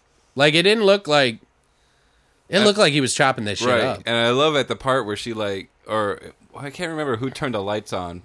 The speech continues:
Speaker 2: but was to distract the gremlin from killing him.
Speaker 1: Oh, the chick. What's her name? Uh, Phoebe Cates?
Speaker 2: Yeah, yeah, yeah, yeah.
Speaker 1: Yeah.
Speaker 2: But, like, when, remember when it is, the chainsaw hits the ground and it just kinda, like, it's, he doesn't let go of the trigger. He just kinda, like, drags him
Speaker 1: Oh,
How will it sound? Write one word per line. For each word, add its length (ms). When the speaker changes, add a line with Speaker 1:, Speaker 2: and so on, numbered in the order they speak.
Speaker 2:
but 140
was 160
to 120
distract 640
the 100
gremlin 420
from 160
killing 360
him. 260
Speaker 1:
Oh, 280
the 120
chick. 420
What's 200
her 80
name? 280
Uh, 220
Phoebe 320
Cates? 520
Speaker 2:
Yeah, 300
yeah, 140
yeah, 180
yeah. 220
Speaker 1:
Yeah. 340
Speaker 2:
But, 300
like, 260
when, 260
remember 280
when 100
it 40
is, 140
the 140
chainsaw 420
hits 160
the 60
ground 380
and 100
it 20
just 180
kinda, 220
like, 220
it's, 200
he 180
doesn't 240
let 140
go 200
of 60
the 60
trigger. 420
He 80
just 180
kinda, 180
like, 180
drags 360
him 60
Speaker 1:
Oh, 20